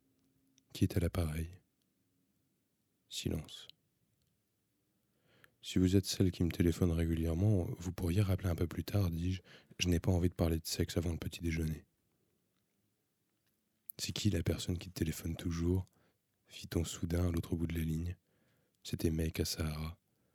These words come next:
Tu parles de sexe avec qui ? » Mais, euh, avec personne. «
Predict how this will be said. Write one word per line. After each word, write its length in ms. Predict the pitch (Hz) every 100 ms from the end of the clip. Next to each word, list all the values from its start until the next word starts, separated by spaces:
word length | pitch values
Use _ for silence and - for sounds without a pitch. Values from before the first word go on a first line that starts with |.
| _ _
Tu 120 | - 85
parles 220 | 85 80
de 100 | 80
sexe 300 | - - -
avec 180 | 78 - -
qui ? » 180 | 92 90 _ _ _ _ _ _ _ _ -
Mais, 160 | - - -
euh, 260 | 87 82 82
avec 240 | 80 80
personne. « 500 | - - - 90 95